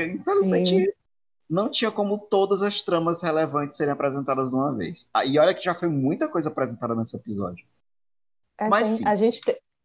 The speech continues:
Speaker 2: pode
Speaker 1: a
Speaker 2: falar.
Speaker 1: gente tá com Ana, Ana e Bates planejando a vida, vão abrir um motel, vão começar a vida dois, já tão pensando em falar de filho. Ana fica puta porque ele falou primeiro da, <laughs> a proposta pro Lorde.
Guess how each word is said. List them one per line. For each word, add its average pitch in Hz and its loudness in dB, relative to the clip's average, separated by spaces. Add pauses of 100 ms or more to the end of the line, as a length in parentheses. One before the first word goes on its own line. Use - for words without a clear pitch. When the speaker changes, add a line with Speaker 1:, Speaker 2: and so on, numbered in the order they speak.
(200)
Speaker 2:
pode 160 4
Speaker 1:
a 131 2
Speaker 2:
falar. 208 2
Speaker 1:
gente 185 -2
tá 151 4
com 156 -2
Ana, 175 -6
Ana 190 0
e 175 -2
Bates 131 0 (720)
planejando 143 0
a 101 -2
vida, 135 -2 (580)
vão 131 0
abrir 113 0
um - -4
motel, 135 2 (640)
vão 151 0
começar 135 -2
a 120 2
vida 110 -2
dois, 147 2
já 143 0
tão 139 -4
pensando 135 -4
em 123 -8
falar 120 2
de 113 -8
filho. 151 2 (300)
Ana 165 2
fica 147 -4
puta 135 -6
porque - -6
ele 135 -2
falou 131 0
primeiro 127 0
da, 120 0 (160)
<laughs> - -2
a - 2
proposta 196 4
pro 180 0
Lorde. 143 4